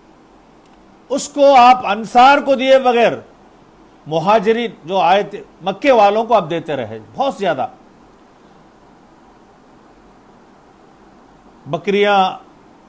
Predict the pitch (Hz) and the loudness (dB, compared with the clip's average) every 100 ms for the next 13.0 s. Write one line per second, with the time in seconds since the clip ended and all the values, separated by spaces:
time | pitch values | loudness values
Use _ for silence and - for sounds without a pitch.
0 | _ - 180 190 185 190 180 175 175 165 | _ -8 -2 -2 -2 -4 -6 -8 -6 -8
1 | 170 185 190 185 180 190 185 190 175 185 | -6 -4 -4 -6 -8 -10 -8 -8 -6 -8
2 | 175 196 190 190 185 190 185 147 160 175 | -6 -10 -2 0 0 -2 -8 -10 -12 -12
3 | 190 175 185 185 185 170 185 170 160 185 | -12 -8 -8 -8 -8 -8 -8 -4 -2 -2
4 | 196 196 175 170 180 190 151 151 175 180 | -4 -2 -4 -4 -8 -8 -8 -8 -8 -8
5 | 190 185 185 185 185 196 208 _ _ _ | -10 -10 -10 -8 -8 -10 -12 _ _ _
6 | _ _ _ _ _ _ _ _ _ _ | _ _ _ _ _ _ _ _ _ _
7 | _ _ _ _ _ _ _ _ _ 247 | _ _ _ _ _ _ _ _ _ -8
8 | 240 254 247 240 262 226 202 202 240 294 | -4 -6 -4 -2 0 0 0 0 -2 -2
9 | 269 262 277 262 254 226 285 254 - 208 | -4 -2 2 2 2 -2 -8 -10 -16 -6
10 | 226 226 262 247 202 - 160 180 226 254 | -6 -4 -2 -2 -4 -12 -8 -6 -4 0
11 | 240 233 247 233 247 240 262 277 - _ | 2 2 0 -6 -8 -6 -6 -8 -20 _
12 | - 185 185 208 233 240 240 240 247 | -12 -10 -6 0 2 0 -4 -4 -4